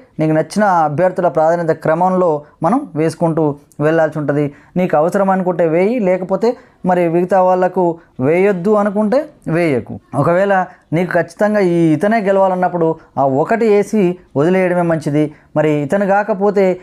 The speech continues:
కనీసం ఇతనైనా రా, వస్తే మంచిది అని నీకు అనిపించినప్పుడు అలా రెండు,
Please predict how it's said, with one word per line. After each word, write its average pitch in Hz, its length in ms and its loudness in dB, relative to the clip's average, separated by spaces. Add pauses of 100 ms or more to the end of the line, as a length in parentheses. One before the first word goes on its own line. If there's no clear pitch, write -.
(140)
కనీసం 190 280 2
ఇతనైనా 196 440 2
రా, 165 280 2
వస్తే 151 340 0
మంచిది 170 400 0
అని 160 220 0
నీకు 151 220 0
అనిపించినప్పుడు 180 560 0
అలా 160 320 2
రెండు, 147 460 0